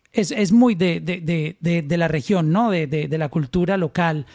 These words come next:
y, y de quien esté conectado con, con sus raíces. Igual nosotros los colombianos lo experimentamos con el vallenato. Cuando el vallenato, Carlos Vives decidió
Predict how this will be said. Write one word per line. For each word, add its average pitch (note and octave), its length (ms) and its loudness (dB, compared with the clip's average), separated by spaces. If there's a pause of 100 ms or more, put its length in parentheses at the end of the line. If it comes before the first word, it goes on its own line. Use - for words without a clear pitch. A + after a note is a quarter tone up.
(440)
y, F#3+ 280 -2
y - 20 0
de E3+ 140 -2
quien F3 180 0
esté F#3+ 160 -2
conectado F#3 520 0
con, E3+ 240 0
con E3+ 160 -2
sus D#3+ 140 -2
raíces. E3 560 -2
Igual G3+ 300 0
nosotros D4 320 0
los C4+ 100 -4
colombianos F#3+ 400 0
lo B3 60 0
experimentamos F3+ 640 -2
con C#4 140 0
el B3+ 60 0
vallenato. F3+ 640 -2 (500)
Cuando F3 300 0
el F3 80 -2
vallenato, F3 960 0 (480)
Carlos F#3+ 320 -2
Vives G#3 260 0
decidió F#3+ 800 -2